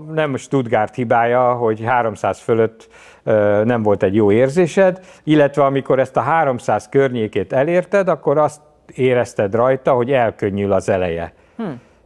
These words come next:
Speaker 1: Tehát, mint hogyha
Speaker 2: Pedig
Speaker 1: egy
Speaker 2: volt benne vas.
Speaker 1: Pedig volt benne vas, igen, csak már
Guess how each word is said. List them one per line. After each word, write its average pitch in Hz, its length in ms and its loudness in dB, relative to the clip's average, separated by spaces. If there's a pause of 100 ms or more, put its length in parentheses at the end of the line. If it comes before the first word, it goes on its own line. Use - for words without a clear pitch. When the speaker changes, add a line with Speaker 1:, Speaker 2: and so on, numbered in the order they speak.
Speaker 1:
Tehát, 110 300 0
mint 127 160 -2
hogyha 147 220 0
Speaker 2:
Pedig 120 140 -2
Speaker 1:
egy 165 60 -12
Speaker 2:
volt 202 200 0
benne 147 220 -4
vas. 131 360 -6
Speaker 1:
Pedig 131 280 0
volt 135 220 2
benne 104 260 -2
vas, 143 320 -2
igen, 180 320 -2
csak 190 200 -2
már 165 180 -2